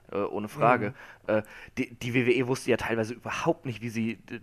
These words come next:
Speaker 1: damit reagieren, äh, da, darauf reagieren sollten, wie sie damit fertig werden. Und, ähm, mittlerweile ist die W W E selbst ein bisschen smarter <laughs> geworden, äh,
Speaker 2: <laughs>
Speaker 1: und baut das dann auch mehr ein. Und, äh, jetzt auch zum Beispiel bei Raw, dieses Segment mit Roman Reigns,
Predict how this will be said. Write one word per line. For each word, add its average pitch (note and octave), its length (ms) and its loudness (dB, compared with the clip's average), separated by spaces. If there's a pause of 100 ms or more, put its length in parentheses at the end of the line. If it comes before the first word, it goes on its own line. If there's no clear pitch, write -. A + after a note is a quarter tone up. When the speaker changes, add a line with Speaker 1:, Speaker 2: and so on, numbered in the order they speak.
(100)
Speaker 1:
damit A#2 300 4
reagieren, A2 500 4
äh, A2+ 200 6
da, A2 240 4
darauf A#2 380 4
reagieren A2+ 400 2
sollten, G2 280 -2
wie G#2+ 60 -6
sie G#2 100 -4
damit G2+ 220 -4
fertig C#3 380 -4
werden. G#2 240 -2 (500)
Und, A#2 480 2
ähm, G#2+ 240 2 (300)
mittlerweile C#3 500 8
ist B2+ 160 0
die C3+ 120 -8
W C3 100 -4
W C3 60 2
E C3+ 120 2
selbst D3 300 4
ein C3+ 80 -4
bisschen A#2 200 0
smarter A2 440 2
<laughs> - 0 -
geworden, - 760 2 (520)
äh, C3+ 200 6 (160)
Speaker 2:
<laughs> - 160 -8
Speaker 1:
und C3+ 160 4
baut C3+ 220 10
das C3 100 4
dann C3 140 2
auch A#2+ 120 2
mehr A#2+ 300 4
ein. C3 260 6
Und, A2 380 -2
äh, A2 180 4 (200)
jetzt A#2+ 280 -2
auch A2+ 140 2
zum B2 160 -4
Beispiel A2+ 300 2
bei G#2+ 160 2
Raw, A2 320 6 (320)
dieses A#2+ 220 -2
Segment B2 360 0
mit A#2 140 -4
Roman A#2+ 260 2
Reigns, A#2+ 480 0